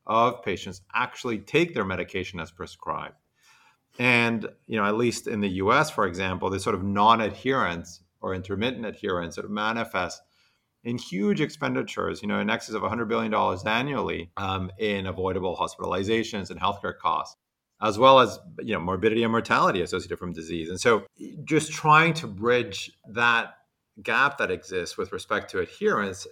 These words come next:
um, you know, could have a tremendous impact in, in helping people out there. And so one of the areas that we've been working on now for, for several years is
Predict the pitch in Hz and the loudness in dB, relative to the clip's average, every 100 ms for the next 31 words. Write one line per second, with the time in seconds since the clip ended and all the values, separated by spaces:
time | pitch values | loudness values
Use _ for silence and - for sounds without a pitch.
0 | _ 101 98 95 101 95 - 120 - 110 | _ -6 -4 -6 -8 -10 -2 -2 0 0
1 | 104 101 - - 98 92 92 90 90 - | 0 0 -6 -6 -4 -2 -2 -4 -8 -8
2 | 104 107 110 104 92 85 - _ 123 117 | -4 -2 -2 -2 -4 -6 -14 _ -4 -2
3 | 113 107 82 - - _ _ _ _ _ | 2 4 4 0 -14 _ _ _ _ _
4 | - 104 101 98 95 92 - 98 104 107 | -4 0 0 0 -4 -6 -8 -8 2 2
5 | 107 107 90 87 90 95 98 101 104 107 | 4 0 -2 -6 -10 -10 -4 0 2 2
6 | 104 90 98 107 117 131 170 160 127 113 | 0 -2 -2 -2 0 2 0 0 4 6
7 | 113 107 104 98 104 120 - 120 101 98 | 6 4 2 2 -2 -2 -2 -2 -2 -6
8 | - _ _ _ 98 110 139 - 147 98 | -12 _ _ _ 0 2 2 0 -2 0
9 | 95 107 165 214 - 110 101 101 98 95 | 0 0 -2 -4 -2 -2 2 4 4 2
10 | - - _ 107 - 170 196 156 101 90 | 0 -6 _ -6 -4 -2 0 0 2 2
11 | 87 85 - _ 127 123 120 123 107 - | 0 -4 -12 _ 0 2 2 0 -4 -8
12 | - | -12